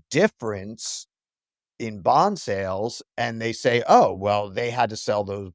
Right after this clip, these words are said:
bonds to finance government spending not financed by taxes." But instead, the key is that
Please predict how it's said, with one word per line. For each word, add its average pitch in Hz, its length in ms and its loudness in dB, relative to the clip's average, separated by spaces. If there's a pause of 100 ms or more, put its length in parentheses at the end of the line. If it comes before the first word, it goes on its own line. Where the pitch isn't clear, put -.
(100)
bonds 110 720 0 (580)
to 101 200 -8 (180)
finance 107 960 -2 (100)
government 123 560 0
spending 98 880 -2
not 123 340 4 (160)
financed 90 800 -8 (120)
by 92 260 4
taxes." - 960 0 (680)
But 117 380 4 (680)
instead, 113 720 2 (480)
the 92 120 -8
key 156 480 -2
is 87 520 -6 (480)
that 101 380 0